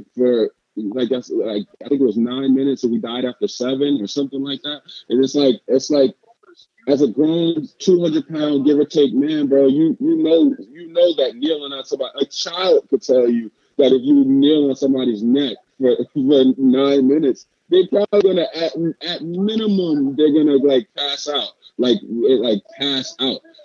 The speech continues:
So, so, like, you probably shouldn't do that. But at two, as two hundred pounds and one man on another man, bro,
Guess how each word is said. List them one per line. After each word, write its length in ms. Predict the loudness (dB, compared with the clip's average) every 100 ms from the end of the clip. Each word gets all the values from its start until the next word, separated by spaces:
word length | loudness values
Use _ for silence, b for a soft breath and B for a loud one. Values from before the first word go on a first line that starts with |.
| -10 -6
So, 320 | 2 4 4
so, 160 | 2 2
like, 360 | 4 2 0 _ _ _ -18 -16 -20 _ -16
you 240 | -10 -6 -6
probably 240 | -6 -4 -4
shouldn't 260 | 0 2
do 80 | 4
that. 160 | 2 0
But 100 | -2
at 160 | -4 -2
two, 240 | 0 0 0
as 160 | -4
two 160 | 0 0
hundred 220 | 0 -4
pounds 260 | -6 -6 -6
and 120 | -4
one 160 | -2 -2
man 200 | -6 -10
on 100 | -8
another 260 | -8 -8 -12
man, 300 | -12 -12 -8
bro, 240 | -4 -4